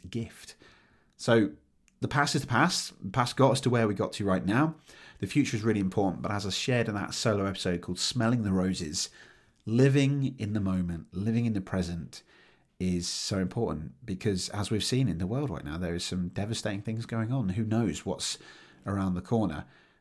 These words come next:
And it is important to have big dreams and big ambitions, but there's also that balance of present living, present enjoying right now, and, and that's the key thing. That is the gift. And that's my three lessons. Yeah,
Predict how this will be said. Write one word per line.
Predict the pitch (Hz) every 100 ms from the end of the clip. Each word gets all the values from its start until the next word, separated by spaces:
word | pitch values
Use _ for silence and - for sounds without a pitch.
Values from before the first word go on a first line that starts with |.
| _ 107
And | 113
it | 120
is | 131
important | 135 127 131 101 95
to | 95
have | 113 113
big | 113 92
dreams | 98 90 92
and | 92 90
big | 90
ambitions, | 90 85 90 92 90
but | 101
there's | 95 113
also | 113 113 101
that | 82 80
balance | 110 104 87 82 - - -
of | 92 90 87 - - _ _ _ _ _ _ _
present | - 107 95 101 98 - - -
living, | 95 92 90 92 90 87 - _ _ _ _ _ _ _ _
present | - 123 107 101 92
enjoying | 90 85 92 92 90
right | 90 78
now, | 80 87 85
and, | 87 82
and | 90 - 113
that's | 120 -
the | -
key | - 92
thing. | 87 104 87
That | 92 92
is | 98 90
the | 90
gift. | - 92 - - - - - - _ _ _
And | 131
that's | 160 175
my | 139
three | 147 123
lessons. | 143 139 147 101 92 - -
Yeah, | 120 131